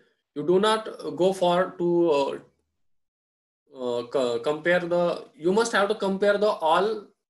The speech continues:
four activities which you are divided into the, your four employee. Okay, you must have to consider independently. Okay, not in a group basis. Okay, this is your the independent, because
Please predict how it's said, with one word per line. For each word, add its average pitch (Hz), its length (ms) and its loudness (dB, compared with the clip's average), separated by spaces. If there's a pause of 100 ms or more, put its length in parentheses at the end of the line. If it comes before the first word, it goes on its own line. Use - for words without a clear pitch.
(120)
four 175 240 2
activities 139 580 -4
which 170 220 -10
you 165 120 -6
are 165 140 0
divided 160 600 -2 (240)
into 143 380 -8
the, 160 100 0
your 151 280 0
four 147 280 -2
employee. 113 400 -8 (120)
Okay, - 220 -12 (460)
you 147 80 -6
must 190 260 -4
have 175 200 0
to 190 80 -10
consider 175 460 -2 (120)
independently. 131 880 -4 (360)
Okay, 117 240 -12 (140)
not 170 420 -4 (140)
in 160 160 -8
a 160 100 0
group 151 280 -6
basis. 117 440 -10 (120)
Okay, 131 300 -16 (420)
this 131 160 -12
is 170 140 -6
your 175 160 0
the 185 240 0
independent, 147 640 -8 (280)
because 185 400 0